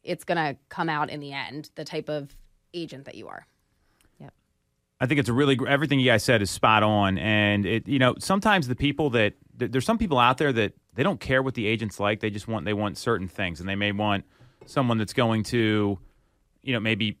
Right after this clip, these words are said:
Speaker 3: rebate the commission to 'em or, or use a limited ser-, and, and they're gonna, I see you nodding your head 'cause it, it, it, they don't, they don't care what the service is like. They're willing to deal with all the bad things, and they're probably gonna lose out in the end. I've got many anecdotal evidences, uh, uh,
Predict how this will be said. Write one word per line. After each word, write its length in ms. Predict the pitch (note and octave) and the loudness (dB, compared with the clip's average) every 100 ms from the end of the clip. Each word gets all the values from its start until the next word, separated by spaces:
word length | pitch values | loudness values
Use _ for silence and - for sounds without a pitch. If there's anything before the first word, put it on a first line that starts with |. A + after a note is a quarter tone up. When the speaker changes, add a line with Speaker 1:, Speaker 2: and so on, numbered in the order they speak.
| - | -6
Speaker 3:
rebate 420 | A2 A#2+ B2 B2 | -2 2 2 2
the 60 | |
commission 400 | B2+ D#3 D#3+ B2+ | 2 2 2 0
to 160 | G#2 G#2 | -2 -2
'em 200 | F2+ F2+ | -2 -2
or, 100 | G2 | -2
or 140 | G2+ | 0
use 220 | G#2+ A#2 A#2 | 0 2 0
a 40 | |
limited 320 | B2 C3 B2 | 2 0 -2
ser-, 120 | - | -2
and, 160 | G#2+ B2 | -4 -2
and 120 | B2+ | -2
they're 80 | D3+ | 0
gonna, 260 | E3+ C#3+ - - _ - A2 | 0 -2 -4 -14 _ -16 -4
I 80 | A#2 | -4
see 160 | B2 G3 | 0 0
you 80 | |
nodding 260 | E3 D#3 D3 | 4 4 4
your 80 | A#2 | 4
head 300 | D3 A2+ F#2 | 6 4 2
'cause 120 | G#2 | -2
it, 100 | A2 | -4
it, 160 | G#2 G2 | -4 -4
it, 280 | F#2 - A2+ | -6 -6 -2
they 80 | |
don't, 140 | E3 F#3 | -2 0
they 80 | F3 | -2
don't 140 | E3 | -4
care 220 | - E3+ | 0 0
what 120 | D3+ | 0
the 60 | C3 | -4
service 360 | - B2+ C3 C#3 | -2 -2 -2 -8
is 120 | C3+ | -4
like. 260 | D3+ D#3 | -2 -2
They're 120 | - C3+ | -2 -2
willing 180 | C#3+ | 0
to 60 | B2+ | 0
deal 200 | G#2+ B2+ | 0 0
with 140 | A2 | 0
all 240 | - A#2+ D#3+ | 0 2 2
the 80 | E3 | 2
bad 320 | C3+ C3+ B2+ | 4 4 2
things, 200 | A#2+ G#2+ | -2 -2
and 140 | A2+ | -4
they're 60 | A#2 | -6
probably 500 | - - A3 C4+ C4+ | -6 -6 -6 -2 -2
gonna 220 | G3 E3+ | 0 0
lose 400 | C#3 C3+ D#3+ C#3+ | 0 0 0 2
out 200 | C3+ C3+ | 4 4
in 120 | G#2+ | 2
the 160 | A#2 G2+ | -2 0
end. 200 | G2 E2 | -2 0
I've 120 | A2 | -2
got 140 | C3+ | -2
many 360 | A#2 A#2+ D3+ D#3 | -2 0 0 0
anecdotal 520 | C3 C#3 B2+ C3 B2 | 0 -2 0 0 2
evidences, 560 | A#2 A#2+ A#2 G2+ G#2+ F2+ | 0 2 0 -2 -6 -6
uh, 140 | G2 A2 | -4 -4
uh, 160 | - | -2